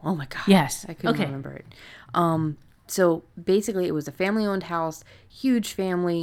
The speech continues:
Speaker 1: you know, like, two parents, a grandparents, an aunt, and twelve kids, something like that.
Speaker 2: Okay.
Speaker 1: And it misses that. So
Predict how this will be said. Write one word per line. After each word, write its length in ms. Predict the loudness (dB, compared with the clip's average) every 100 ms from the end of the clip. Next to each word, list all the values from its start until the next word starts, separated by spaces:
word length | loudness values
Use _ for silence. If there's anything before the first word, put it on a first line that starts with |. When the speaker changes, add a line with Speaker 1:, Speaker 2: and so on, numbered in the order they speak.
| -4
Speaker 1:
you 80 | -4
know, 120 | -4
like, 260 | -4 -6 -8 _ _ _ _ _
two 160 | -10 -6
parents, 320 | -4 -4 -4
a 40 |
grandparents, 880 | -4 0 0 -2 -4 -4 -4 -6 -10 _ -20 -20 _
an 140 | -8 -6
aunt, 520 | -4 -2 -2 -6 -12 _ _ -6
and 300 | -4 -4 -6
twelve 320 | -4 -4 -4
kids, 420 | -10 -12 -10 -12 -12 _
something 240 | -10 -8
like 140 | -12 -6
that. 100 | 0
Speaker 2:
Okay. 260 | 0 0 -8 -20 -20 -20 -12 -4
Speaker 1:
And 240 | -2 -2
it 180 | -6 -4
misses 460 | 0 0 0 -4
that. 400 | -4 -12 -12 _ -20 _ _ -14
So 500 | -10 -2 0 0